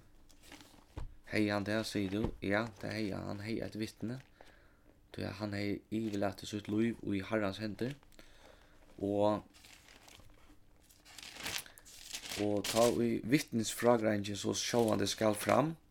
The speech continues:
<clears throat> so er tað, er tað tilsynelatandi kona Potifar sum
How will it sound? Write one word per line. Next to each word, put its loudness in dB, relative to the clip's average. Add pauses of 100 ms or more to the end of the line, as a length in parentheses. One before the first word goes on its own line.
(500)
<clears throat> 4
so 8 (140)
er 4
tað, 0 (1200)
er 0
tað -2 (420)
tilsynelatandi 2
kona 0
Potifar -2
sum 2